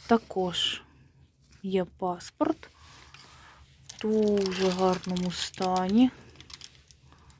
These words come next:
Новесенька. І нас пише. Ось така. В коробочці. Драгоценність.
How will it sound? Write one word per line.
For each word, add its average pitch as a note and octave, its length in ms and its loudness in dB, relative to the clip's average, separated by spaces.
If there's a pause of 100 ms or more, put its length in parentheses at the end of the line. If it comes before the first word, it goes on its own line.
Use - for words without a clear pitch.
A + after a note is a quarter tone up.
(460)
Новесенька. G3+ 1000 2 (1400)
І G#3 60 -6
нас G3 380 -2 (120)
пише. F#3+ 540 0 (2750)
Ось G3 220 -6
така. A#3 400 2 (460)
В - 160 -4
коробочці. G3+ 840 2 (1300)
Драгоценність. G#3 840 4